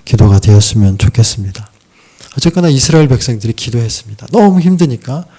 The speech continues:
그 학대 앞에 힘드니까 기도합니다. 그래서 하나님께서 사사를 세우셔서 보내시죠. 그 사사가 바로 드보라입니다. 드보라는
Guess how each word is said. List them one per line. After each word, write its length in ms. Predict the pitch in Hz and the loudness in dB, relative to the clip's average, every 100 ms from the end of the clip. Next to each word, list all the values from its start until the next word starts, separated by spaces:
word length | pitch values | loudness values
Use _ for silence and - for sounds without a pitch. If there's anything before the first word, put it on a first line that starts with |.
| _ | _
그 120 | - 151 | -4 -4
학대 280 | 180 - | -2 0
앞에 200 | 180 156 | -2 0
힘드니까 400 | 170 165 151 147 | 0 0 -2 -2
기도합니다. 800 | 143 - 151 135 113 139 113 92 | -4 -2 0 0 -2 -6 -6 -8
그래서 320 | 98 117 151 156 - - - | -8 -6 -6 -6 -10 -18 -18
하나님께서 800 | - 170 165 151 139 120 175 214 - - - - _ | -4 0 0 0 -2 -2 -2 -4 -10 -20 -20 -20 _
사사를 600 | - 165 170 - 165 160 | -2 2 2 2 2 0
세우셔서 440 | 147 156 131 131 156 | 2 0 0 -6 -6
보내시죠. 580 | 131 135 113 - - 98 _ | -2 -2 -4 -8 -14 -18 _
그 120 | - | -6
사사가 480 | 127 147 156 147 160 | -2 -2 -2 -2 -2
바로 480 | 120 131 220 - - _ _ _ _ _ _ _ _ | 0 2 2 -2 -20 _ _ _ _ _ _ _ _
드보라입니다. 720 | 156 170 190 123 95 90 87 | 2 4 4 2 -4 -12 -12
드보라는 560 | - 135 147 143 147 | -2 2 4 4 4